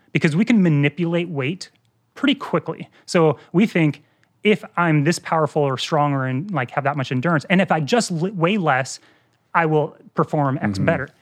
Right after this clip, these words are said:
Speaker 1: And, and that just isn't the truth, 'cause there are a lot of other variables that go into it. And I think it's easy for anyone to look at, and, you know, one of their running idols, uh, 'cause I did this, and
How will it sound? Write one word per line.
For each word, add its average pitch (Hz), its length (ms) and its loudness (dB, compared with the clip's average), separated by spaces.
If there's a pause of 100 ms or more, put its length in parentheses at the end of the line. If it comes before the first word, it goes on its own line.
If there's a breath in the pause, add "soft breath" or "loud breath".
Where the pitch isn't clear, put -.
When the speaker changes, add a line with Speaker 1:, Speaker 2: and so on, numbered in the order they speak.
(200 soft breath)
Speaker 1:
And, 160 380 2
and 185 120 2
that 190 140 0
just 208 180 0
isn't 180 300 0
the 131 80 -8
truth, - 280 -2
'cause 165 120 -4
there 147 100 2
are 147 40 2
a - 20 2
lot 175 220 2
of 165 40 2
other 147 140 0
variables 135 380 -2
that - 60 -20
go 127 180 -4
into 151 280 -2
it. 127 140 -8
And 165 140 0
I 160 40 2
think 190 260 -2 (340 loud breath)
it's 170 240 -2 (100)
easy 196 420 2
for 151 380 -2
anyone 143 640 0 (380)
to 160 140 2
look 156 340 0
at, 160 220 -2 (460)
and, 139 600 0
you 175 80 0
know, 127 160 -2
one 151 180 0
of 139 40 -2
their 135 200 0
running 139 300 0
idols, 143 480 -2 (480 soft breath)
uh, 139 180 2
'cause 127 160 -4
I 127 140 0
did 160 180 -4
this, 139 320 -6 (400)
and 151 380 2